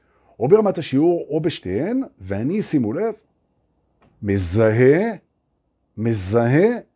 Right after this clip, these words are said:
את המתנה ברגע הזה, שזה מתנה שאני מקבל מהחבר הכי טוב שלי, שהוא הרגע הזה, נכון? החבר הכי טוב שלי, אני אוהב אותו.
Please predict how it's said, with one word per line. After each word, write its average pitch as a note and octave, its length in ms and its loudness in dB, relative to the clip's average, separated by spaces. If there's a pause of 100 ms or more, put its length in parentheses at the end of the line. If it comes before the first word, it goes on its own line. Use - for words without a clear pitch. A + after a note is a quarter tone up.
את B2+ 120 -6
המתנה B2 420 -2
ברגע G2 500 -4
הזה, C#2 200 -20 (920)
שזה F2+ 260 -8
מתנה G#2 340 0
שאני A2 220 -4
מקבל F#2 320 -6
מהחבר D#2+ 320 -10
הכי A2 160 -6
טוב A3+ 160 -8
שלי, - 240 -12
שהוא - 180 -14
הרגע A2 320 -2
הזה, B2+ 160 -6 (640)
נכון? - 260 -16 (800)
החבר B2 240 2
הכי G#3+ 180 2
טוב A3 140 0
שלי, G#3+ 260 -4
אני D3 120 2
אוהב C3+ 420 2
אותו. D3 600 -2